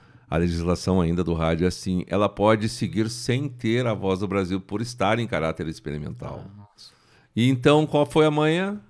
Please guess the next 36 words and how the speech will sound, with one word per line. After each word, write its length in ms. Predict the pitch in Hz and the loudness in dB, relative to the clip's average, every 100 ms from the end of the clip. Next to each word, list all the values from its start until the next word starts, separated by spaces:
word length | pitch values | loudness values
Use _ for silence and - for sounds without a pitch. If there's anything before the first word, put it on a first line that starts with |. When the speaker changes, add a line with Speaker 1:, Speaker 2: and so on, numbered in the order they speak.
| _ _ _ | _ _ _
Speaker 1:
Pra 120 | - | -2
todo 200 | 120 139 | 0 0
mundo 100 | 139 123 | -2 -4
saber 200 | 127 131 | -4 -4
que 120 | 131 | -4
já 100 | 131 | -2
tava 240 | 131 127 | 0 0
no 160 | 127 127 | -2 0
ar. 280 | 127 147 165 190 _ _ | 0 0 -4 -10 _ _
Speaker 2:
É. 60 | - | -12
Speaker 1:
Ah, 60 | - | -10
o 80 | 104 | -4
cara, 240 | 104 101 | 2 2
no, 220 | 110 110 | 2 0
naquela 400 | 95 95 110 101 | -2 -2 -2 -2
época, 240 | 98 123 113 | -2 -4 -8
não 100 | 90 | -10
tinha 160 | 101 | -12
internet, 300 | 90 87 87 | -12 -10 -10
não 80 | 90 | -10
tinha 140 | - 113 | -8 -8
nada. 160 | 123 - - | -8 -12 -8
O 40 | |
cara 180 | 190 180 | -4 -2
faz 200 | 175 165 | -2 -6
o 20 | 147 | -4
zap, 200 | 170 190 | -6 -6
"Pô, 180 | 196 165 | -6 -6
ps, 260 | - - _ _ | -6 -20 _ _
quem 200 | - 147 | -10 -10
é 40 | 170 | -10
que 80 | |
tá 140 | 160 180 | -10 -10
aqui 160 | 175 | -6
no 160 | 175 160 | -4 -4
ar?" 260 | 92 - | -4 -6